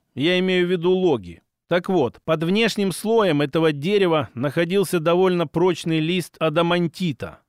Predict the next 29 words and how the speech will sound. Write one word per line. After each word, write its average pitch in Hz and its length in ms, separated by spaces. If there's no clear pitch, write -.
Ну, 226 340
это 190 220
и 190 80
не 190 120
мудрено. 190 760
Как 156 220
я 185 120
уже 180 180
говорил, 175 560
этот 208 320
металл 202 440
довольно 175 360
неплохо 170 540
поддерживал 156 880
любую 170 560
магию. 135 580
Поэтому 233 500
он 233 160
и 233 60
считался 185 640
универсальным. 151 1000
Его 196 320
очень 180 440
любили 175 540
использовать 160 680
маги 151 340
тьмы 165 460
и 147 100
некроманты, 160 920